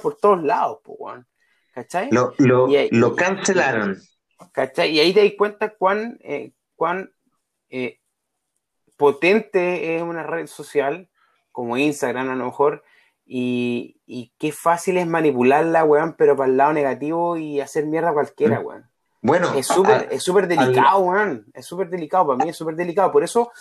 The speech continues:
Speaker 1: yo personalmente, la gente que me sigue o yo sigo, weón, están bajo mi criterio, ¿cachai?
Speaker 2: O sea,
Speaker 1: Eh, es
Speaker 2: tú no
Speaker 1: como que
Speaker 2: salís un
Speaker 1: ser
Speaker 2: poco del,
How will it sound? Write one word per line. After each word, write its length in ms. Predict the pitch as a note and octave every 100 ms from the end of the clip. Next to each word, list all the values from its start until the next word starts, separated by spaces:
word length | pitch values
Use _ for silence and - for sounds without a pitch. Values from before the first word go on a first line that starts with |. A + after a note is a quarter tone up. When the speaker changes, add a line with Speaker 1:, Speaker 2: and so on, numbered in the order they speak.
| - -
Speaker 1:
yo 160 | - E3
personalmente, 880 | F#3 E3 E3+ E3+ F#3 G3 G3+ G3+ - _ _
la 260 | B2+ C3+ C#3+
gente 400 | - F3 - E3
que 240 | D#3 C#3+
me 260 | - B2+ C3+
sigue 360 | - F#3+ F3+ F3+
o 60 |
yo 140 | E3 E3
sigo, 300 | - G3+ F#3+
weón, 340 | F#3 G3+ G3+ _ _ _ _
están 420 | - D3 F#3 F#3
bajo 220 | G3 G#3
mi 160 | G#3 F#3+
criterio, 380 | F#3+ G3 E3 B2+
¿cachai? 440 | A#2+ - F3+ D4+ _ _ _ _ _ _ _ _ - C3 - -
Speaker 2:
O 100 | D#3+
sea, 280 | C#3+ G3 F3+
Speaker 1:
Eh, 40 |
es 60 | D#3+
Speaker 2:
tú 100 | G3
no 80 | G#3
Speaker 1:
como 120 | D#3+
que 80 | F3+
Speaker 2:
salís 160 | F#3
un 60 | G#3+
Speaker 1:
ser 100 | G3
Speaker 2:
poco 260 | G3+ G3+ G#3
del, 280 | G3 F3+